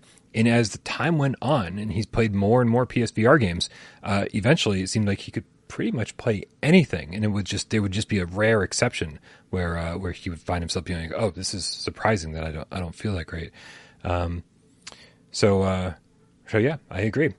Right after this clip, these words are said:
Also, make sure you turn a fan on. That, that, I, I feel like people say chewing ginger to settle your stomach.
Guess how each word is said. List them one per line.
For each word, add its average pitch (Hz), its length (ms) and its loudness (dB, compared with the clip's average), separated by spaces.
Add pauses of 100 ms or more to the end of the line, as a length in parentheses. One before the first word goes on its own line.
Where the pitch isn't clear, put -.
Also, 185 320 4 (340)
make 143 100 0
sure 160 140 0
you 139 60 -2
turn 156 160 0
a 131 40 2
fan 131 240 4
on. - 160 -10 (520)
That, 110 260 0
that, 123 180 0
I, 127 280 -2
I 120 40 4
feel 139 220 2
like 110 240 0 (140)
people 165 180 -4
say 151 160 2
chewing 147 380 2
ginger 131 360 4
to - 80 -6
settle 123 240 0
your 117 120 -2
stomach. 123 440 0